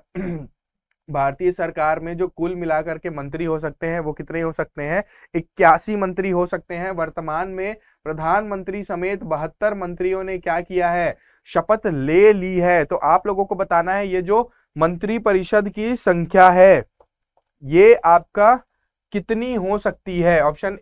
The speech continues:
ए, पन्द्रह प्रतिशत लोकसभा की सदस्यता के हिसाब से, ऑप्शन नंबर बी, मैक्सिमम अ, पन्द्रह परसेंट <clears throat> पार्लियामेंट की सदस्यता के हिसाब से कुल मिलाकर के, मतलब लोकसभा, राज्यसभा दोनों को मिला करके,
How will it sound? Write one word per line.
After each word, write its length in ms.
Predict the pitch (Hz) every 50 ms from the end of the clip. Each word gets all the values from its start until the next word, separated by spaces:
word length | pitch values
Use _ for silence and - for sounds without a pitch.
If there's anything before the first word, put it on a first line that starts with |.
| -
ए, 260 | 185 185 202 214 226 220
पन्द्रह 360 | - 185 175 175 185 202 202
प्रतिशत 480 | 202 202 185 190 196 190 - 214 202 - 170
लोकसभा 500 | 156 160 180 185 - - 202 175 185 190
की 120 | 185 196
सदस्यता 560 | - 196 175 180 165 - - 180 170 185 190
के 160 | 196 190 196
हिसाब 340 | 190 196 190 - 190 185 180
से, 240 | - - 196 196 190 - _ _ _ _ -
ऑप्शन 320 | 160 156 - - 220 208
नंबर 320 | 214 208 202 196 214 214 190
बी, 280 | 170 170 196 208 220
मैक्सिमम 680 | 208 196 185 180 180 _ - 208 196 208 220 233 240 233 _ _ _ _ _ _ _ _ -
अ, 200 | 156 160 165 170
पन्द्रह 380 | 170 - 180 175 180 196 208 214
परसेंट 540 | 214 202 196 196 190 - 233 226 247 - _ _ - -
<clears throat> 540 | 214 180 208 196 196 180 170 170 143 104 - -
पार्लियामेंट 580 | 190 170 165 165 175 196 208 214 214 214 208 -
की 120 | - 220
सदस्यता 520 | 196 214 190 196 190 - 208 190 202 196 202
के 120 | - 196
हिसाब 280 | 196 196 202 190 185 180
से 160 | - 208 202 - _ -
कुल 180 | 180 196 202
मिलाकर 400 | 196 196 190 180 175 - 180 160
के, 120 | 147 165 151
मतलब 340 | 151 147 151 180 185 180
लोकसभा, 460 | 156 151 160 165 - - 175 175 180 170
राज्यसभा 520 | 151 143 147 151 156 151 165 160 170 175
दोनों 260 | 165 147 143 151 165
को 120 | - 180 175
मिला 240 | 180 180 190 190
करके, 400 | 180 - 147 135 - - 113 101